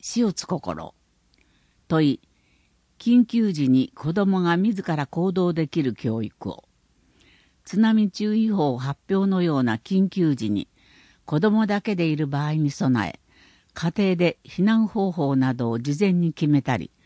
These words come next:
子どもが自ら行動できる力を育てる必要があるのでは。答え、災害時に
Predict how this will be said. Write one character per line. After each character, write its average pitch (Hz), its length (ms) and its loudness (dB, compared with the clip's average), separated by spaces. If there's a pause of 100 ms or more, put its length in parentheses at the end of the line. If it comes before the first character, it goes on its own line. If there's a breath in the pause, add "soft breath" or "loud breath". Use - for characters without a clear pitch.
(420 soft breath)
子 170 160 -2
ど 196 100 2
も 185 140 2
が 165 280 0
自 196 260 -2
ら 156 240 0
行 175 280 -2
動 185 200 2
で 170 140 0
き 196 140 -6
る 156 140 0
力 151 480 -4
を 127 40 -4
育 147 360 -2
て 156 140 -2
る 127 120 -2
必 - 260 -6
要 160 160 2
が 143 120 0
あ 135 60 0
る 117 80 -2
の 92 160 -6
で 82 140 -12
は。 - 140 -12 (1200 soft breath)
答 151 280 -2
え、 - 140 -4 (480)
災 190 420 -2
害 202 260 0
時 139 160 0
に 131 200 4